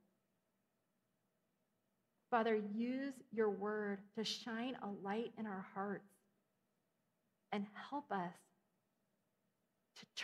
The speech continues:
turn quickly from our sin so that we may be even more useful for the sake of your kingdom. I thank you, Father, for the good gift that your word is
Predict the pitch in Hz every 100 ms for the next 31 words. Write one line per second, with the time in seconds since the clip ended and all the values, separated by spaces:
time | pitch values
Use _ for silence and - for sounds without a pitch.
0 | - 262 262 220 - - - 269 262 277
1 | 269 262 233 220 214 - 185 170 196 -
2 | _ _ _ _ _ _ _ _ _ _
3 | _ _ _ _ _ - 240 226 214 214
4 | 240 240 226 220 - 220 208 202 208 208
5 | 233 214 196 - 180 175 180 - _ _
6 | - 202 196 - 196 196 - - 190 185
7 | 185 196 180 170 160 185 - _ _ _
8 | _ _ _ _ _ _ _ _ _ _
9 | _ _ _ _ _ - 214 220 233 233
10 | 208 208 190 190 190 214 196 - - 240
11 | 233 247 254 - - 208 196 190 - _
12 | _ _ 196 - 196 190 214 233 262 285